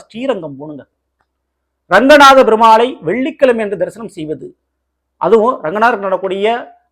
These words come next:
அர்ச்சனைகள், அபிஷேகங்கள் போன்ற விஷயத்தை விரும்பினால் பார்ப்பது மிகப்பெரிய அளவு உங்களுக்கு உறவுகளால் ஏற்படும் பிரச்சனையிலிருந்து காப்பாற்றும்.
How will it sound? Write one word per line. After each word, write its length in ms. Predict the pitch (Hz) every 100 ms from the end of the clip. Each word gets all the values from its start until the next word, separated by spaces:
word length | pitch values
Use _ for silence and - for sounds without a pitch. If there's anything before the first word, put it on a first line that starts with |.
| -
அர்ச்சனைகள், 460 | 160 - 226 202 185
அபிஷேகங்கள் 480 | 147 170 220 202 180
போன்ற 160 | 165 165
விஷயத்தை 260 | 147 175 202 160
விரும்பினால் 460 | 214 202 185 165 135
பார்ப்பது 360 | 147 - 151 - _ _ _ _ -
மிகப்பெரிய 420 | 208 277 277 269 269
அளவு 220 | 254 196 202 -
உங்களுக்கு 440 | 214 240 233 - 196 - _ -
உறவுகளால் 340 | 196 240 240 196
ஏற்படும் 220 | 185 180
பிரச்சனையிலிருந்து 400 | 170 170 208 220 -
காப்பாற்றும். 720 | 160 - 135 127 _ 165 151